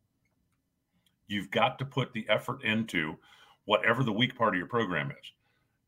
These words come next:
And if the weak part of your program is your driving, I, nobody thinks Greg forgot how to, how to drive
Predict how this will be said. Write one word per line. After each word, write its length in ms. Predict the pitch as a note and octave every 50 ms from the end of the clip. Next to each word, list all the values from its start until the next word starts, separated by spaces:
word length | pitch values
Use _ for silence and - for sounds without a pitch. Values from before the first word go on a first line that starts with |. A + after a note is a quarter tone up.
| _ -
And 160 | G2+ F#2+ F2+
if 80 | F2 -
the 80 | E2+
weak 200 | D#2+ A2+ C3+ C3+
part 180 | - B2+ B2 A#2+
of 40 | F#2+
your 80 | E2
program 400 | - - C#3 C#3+ C3 A#2 G2+ F#2 F#2
is 120 | F2 D#2+
your 120 | F2 E2+ C#2+
driving, 420 | D2+ D#2 E2 G2+ A#2 C#3+ D#3 E3+ - - _ _ _ _ _ _ _ _ _ _ _ _
I, 140 | G#2 G#2+ G#2+ - - - _ _ _ _ _ _ _ -
nobody 300 | G#2 A#2 C#3 C3+ C#3 C3+
thinks 180 | B2+ G#2 -
Greg 220 | - A#2+ B2 A2 -
forgot 280 | G#2+ F2+ G#2+ G#2 -
how 140 | G2 G2 F2+
to, 140 | E2 E2 - -
how 120 | F#2 F2+
to 80 | D2+ C#2+
drive 340 | - A#2 C#3+ D3 - G#2+